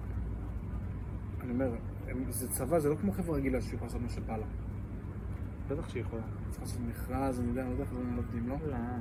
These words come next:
Speaker 1: מה
Speaker 2: כאילו, יש דרכים, מביאים אנשים. אני כבר
Speaker 1: מתכנתים הם עובדים ככה.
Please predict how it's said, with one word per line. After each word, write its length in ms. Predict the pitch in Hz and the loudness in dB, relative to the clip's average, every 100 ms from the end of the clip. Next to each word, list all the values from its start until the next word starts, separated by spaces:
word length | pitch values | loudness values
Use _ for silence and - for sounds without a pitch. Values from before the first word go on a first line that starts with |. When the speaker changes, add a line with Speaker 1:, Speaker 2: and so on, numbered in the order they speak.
| 107 - - - - - - | -2 -2 -2 -2 -2 -2 2
Speaker 1:
מה 100 | 135 | 6
Speaker 2:
כאילו, 540 | 127 143 131 123 120 117 113 - - - - - - - | 10 10 10 6 4 2 0 -2 -4 -2 -4 -4 -4 0
יש 160 | 220 | 0
דרכים, 420 | - 226 226 220 | 2 2 4 4
מביאים 340 | 143 131 277 147 | 4 4 4 4
אנשים. 320 | 269 - - - - - - - | 4 2 0 0 0 0 -2 -2
אני 220 | 147 131 127 131 - - | 0 2 2 0 0 2
כבר 220 | - 131 135 | 6 8 8
Speaker 1:
מתכנתים 540 | - 160 151 214 196 | 8 8 10 10 12
הם 60 | 131 | 10
עובדים 240 | 113 113 | 8 6
ככה. 280 | - - | 6 4